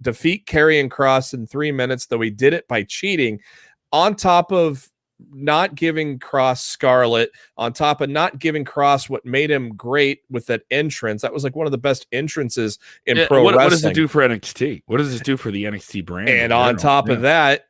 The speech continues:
Speaker 1: int-, there's some, uh, you know, I've seen some articles, I think, on Fightful. Uh, there is internal anger, uh, literally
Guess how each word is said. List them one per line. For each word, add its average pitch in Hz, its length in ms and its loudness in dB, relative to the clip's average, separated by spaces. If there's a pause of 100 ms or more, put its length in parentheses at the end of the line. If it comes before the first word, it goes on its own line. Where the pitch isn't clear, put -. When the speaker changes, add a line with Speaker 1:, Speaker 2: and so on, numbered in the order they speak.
Speaker 1:
int-, 165 400 -4
there's 131 300 -4
some, 123 240 -6
uh, 110 260 2
you 110 120 -8
know, 101 80 -4
I've 101 100 -8
seen 123 180 -10
some 117 160 -10
articles, 117 440 -4
I 110 40 0
think, 135 240 -6
on 120 140 0
Fightful. 123 640 -4 (460)
Uh, 107 400 2
there 160 240 4
is 165 440 -2 (280)
internal 165 1080 0 (600)
anger, 120 540 0 (440)
uh, 92 60 -8
literally 147 560 2